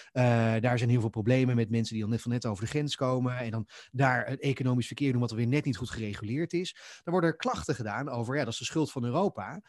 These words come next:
maar dat is dan eigenlijk dat het de schuld van Europa is dat er een grens is. Dat, je zou dus eigenlijk willen dat die grens opgeheven wordt en dat er dus aan beide kanten gelijk, hetzij economisch, hetzij justitieel, hetzij sociaal beleid zou moeten plaatsvinden.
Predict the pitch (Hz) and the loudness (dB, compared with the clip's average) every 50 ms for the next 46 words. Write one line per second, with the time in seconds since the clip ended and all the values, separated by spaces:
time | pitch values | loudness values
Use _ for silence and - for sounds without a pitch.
0 | - - - - 139 143 147 147 143 139 - - 151 151 151 - 143 143 160 190 | -20 -20 -8 0 2 4 4 4 2 0 -2 0 2 2 2 2 0 -2 0 0
1 | 208 143 147 120 120 110 113 101 117 117 - 143 135 120 - 127 120 117 120 117 | 0 0 -2 -2 -2 -4 -4 -4 -4 -4 -2 0 -2 0 0 -2 0 0 0 0
2 | 113 113 107 120 117 107 131 - 127 127 127 120 - 185 220 214 160 - 113 98 | -2 -2 -2 -2 -2 -2 -4 -4 -4 -6 -6 -4 0 0 2 2 0 0 -4 -6
3 | 92 - - 123 113 - - 123 117 110 131 120 113 113 143 156 143 123 117 104 | -6 -4 -6 -6 -6 -6 -6 -4 -2 0 0 0 -2 -2 -4 -4 -4 -4 -4 -6
4 | 107 104 104 - 117 - - 135 143 - - 262 - - - 131 110 107 101 107 | -6 -8 -8 -10 -10 -10 -8 -8 -6 -4 -4 -4 -4 -2 -2 -2 -2 -2 -4 -6
5 | 104 98 104 123 - - _ - - - - - - - 160 160 147 135 - 127 | -6 -6 -6 -8 -10 -12 _ -20 -20 -20 -18 -8 0 2 4 6 6 4 2 2
6 | 117 127 117 - 131 127 123 117 127 127 135 143 131 123 - 123 113 113 117 - | 0 0 0 0 -2 -2 0 2 4 4 4 4 4 2 0 0 -2 -2 0 0
7 | 120 117 - - 131 123 123 120 120 120 120 - - _ - - - - 139 143 | -2 -2 0 0 2 2 4 4 4 2 0 -2 -6 _ -20 -18 -8 -2 -2 -2
8 | - - 131 127 120 131 117 - 131 123 120 120 120 120 123 113 - 123 117 - | 0 0 -2 0 0 0 2 2 4 4 4 4 4 4 2 0 0 -4 -4 -4
9 | - 123 117 120 123 123 - - 120 - - 123 120 123 120 117 120 - - 113 | -4 -2 0 0 0 0 -2 -4 -4 -4 -4 -2 -2 -2 -2 -4 -4 -4 -6 -6
10 | 113 107 - 135 - 202 208 196 139 120 107 98 95 - 113 104 107 - - - | -6 -6 -6 -6 -2 -2 0 0 0 0 -2 -4 -6 -6 -6 -6 -8 -8 -10 -12
11 | 113 101 98 - - - 101 95 - - | -12 -12 -12 -14 -16 -16 -16 -16 -18 -20